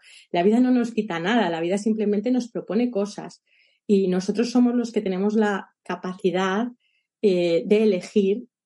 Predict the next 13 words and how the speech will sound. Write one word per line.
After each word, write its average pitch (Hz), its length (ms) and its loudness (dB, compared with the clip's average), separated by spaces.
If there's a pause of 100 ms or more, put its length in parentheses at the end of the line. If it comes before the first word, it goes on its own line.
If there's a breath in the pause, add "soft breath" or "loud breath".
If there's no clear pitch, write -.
(180)
cómo 226 600 0
eso 226 280 -2
que 202 80 -6
me 175 160 -4
manda 214 300 2
la 247 140 2
vida, 220 380 0 (240)
cómo 220 260 2
yo 214 140 2
lo 220 160 0
voy 214 440 -2
a 175 240 -14
vivir 160 360 -10